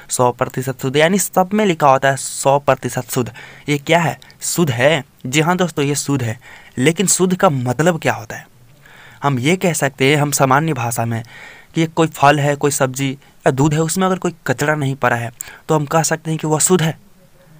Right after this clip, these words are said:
नहीं, वैज्ञानिक के कारण ये शुद्ध नहीं है,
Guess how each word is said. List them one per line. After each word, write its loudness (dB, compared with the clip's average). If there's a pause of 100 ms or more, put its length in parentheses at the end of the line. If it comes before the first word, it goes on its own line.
(120)
नहीं, 0 (440)
वैज्ञानिक 0
के -8
कारण 2
ये -2
शुद्ध -2 (120)
नहीं 2
है, -4